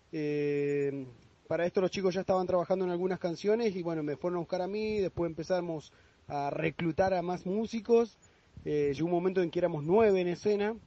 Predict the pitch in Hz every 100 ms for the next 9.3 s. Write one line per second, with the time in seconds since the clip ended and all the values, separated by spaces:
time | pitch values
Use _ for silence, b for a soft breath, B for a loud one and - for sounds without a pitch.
0 | _ _ 165 170 151 180 202 190 202 190
1 | 190 180 165 185 190 175 165 151 160 175
2 | - b - 147 135 147 147 139 - -
3 | 160 151 131 104 95 _ - _ _ _
4 | _ _ _ _ _ _ - - - -
5 | - - 160 180 196 185 233 254 262 -
6 | 196 180 185 180 202 220 226 190 185 190
7 | - 170 156 147 143 139 175 196 180 165
8 | 147 - - - - 139 - 170 202 214
9 | 220 226